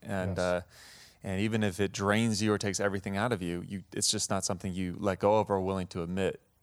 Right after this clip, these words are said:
Speaker 1: you're not good at.
Speaker 2: Yeah. And this ultimately just kind of bringing this full circle to even where we started. This is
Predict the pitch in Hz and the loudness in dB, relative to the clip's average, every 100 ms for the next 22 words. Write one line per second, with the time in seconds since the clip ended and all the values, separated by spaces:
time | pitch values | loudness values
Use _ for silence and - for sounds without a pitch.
0 | _ 107 95 87 82 90 80 58 50 - | _ -2 0 0 -2 -4 -2 -4 -8 -12
1 | - - _ 147 156 - - - - 165 | -20 -20 _ 0 0 -2 -14 -20 0 4
2 | 147 160 165 - 143 165 139 135 113 135 | 4 4 4 6 6 4 6 6 6 4
3 | - 135 113 120 117 107 - - - - | 4 6 6 6 6 4 4 0 0 4
4 | 120 - 120 - 104 107 104 101 95 90 | 4 4 4 4 2 4 4 6 6 4
5 | - 120 110 90 90 127 - 123 98 | 4 4 4 4 4 4 4 4 2